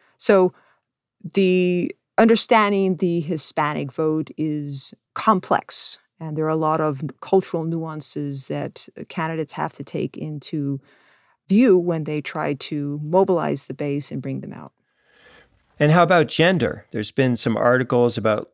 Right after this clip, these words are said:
Speaker 2: Latinos tending towards the Republican Party in recent elections, you know, to the surprise of the Democratic Party. Is that true in your community? And is that the case with Latinas or not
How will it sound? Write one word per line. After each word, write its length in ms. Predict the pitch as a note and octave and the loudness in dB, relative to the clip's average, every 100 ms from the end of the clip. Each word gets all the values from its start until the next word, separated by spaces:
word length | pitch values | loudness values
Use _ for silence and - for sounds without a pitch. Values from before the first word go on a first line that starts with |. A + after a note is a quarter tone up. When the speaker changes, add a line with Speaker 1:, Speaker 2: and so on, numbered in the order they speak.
| _ _ - | _ _ -4
Speaker 2:
Latinos 800 | G#2 - C3 B2 C3+ D3 C#3 | -2 0 2 4 6 4 2
tending 300 | - D3 C#3 | -2 -2 -2
towards 320 | C3 C3+ C3 - | -2 -2 -2 -2
the 80 | |
Republican 460 | B2+ C#3+ C3 C3 A#2+ | -2 0 0 0 -2
Party 500 | - C#3 C#3 C#3 B2+ _ - - _ - | 2 2 4 0 -4 _ -20 -20 _ -4
in 140 | C3 | 2
recent 320 | C3 B2+ C#3 | 2 2 2
elections, 560 | A#2+ B2+ B2+ C3+ C3 A#2 | 2 2 0 -2 -2 0
you 40 | |
know, 120 | B2 A#2 | 0 0
to 120 | A#2 | -2
the 80 | A2+ | -8
surprise 640 | - - A#2 A2+ A2+ A2 | -8 0 2 4 2 -2
of 60 | |
the 80 | G#2+ | -6
Democratic 560 | G2 B2+ C#3+ B2+ A2 - | -2 0 0 0 -2 -2
Party. 320 | A2+ A2 G#2+ - - - _ | -2 -2 -2 -10 -20 -20 _
Is 140 | D3 | 2
that 200 | D#3+ F3 | 4 2
true 320 | - - F3 E3 | 0 0 4 6
in 120 | C#3+ | 6
your 240 | C3+ E3 | 6 4
community? 720 | D3+ D#3 D#3 D3+ D3 D3+ D3+ - _ _ _ - | 2 0 2 2 2 2 0 -6 _ _ _ -2
And 120 | C#3 | 0
is 120 | D3+ | 2
that 180 | E3+ D3+ | 2 2
the 80 | B2+ | -2
case 400 | - D#3 C#3+ - | 0 2 2 0
with 180 | C3 - | -4 -2
Latinas 840 | A#2+ - D3 C3+ D3 F3 E3 C#3 | -6 -2 0 4 4 4 2 0
or 320 | A#2 A2+ A2+ - | 2 2 -2 0
not 300 | A#2+ A#2+ | 2 2